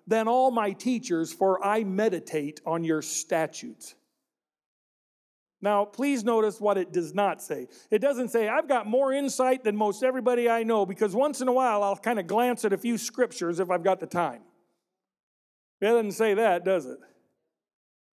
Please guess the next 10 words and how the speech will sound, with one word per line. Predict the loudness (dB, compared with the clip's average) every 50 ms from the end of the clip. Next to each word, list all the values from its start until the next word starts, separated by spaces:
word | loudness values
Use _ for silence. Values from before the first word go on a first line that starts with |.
| _
It's | -4 -4 -4 -4
telling | -2 2 4 4 4 4 4 2
us | 0 0 -2 -2
that | -6 -6 -2
just | 0 0 0 0 -2 -10 -6
glancing | -2 2 2 4 4 4 2 0 -2 -2 -2 2 2
at | 0 2 2
the | 2
word | 2 2 2 2 2 2 2 2 0
is | -2 -4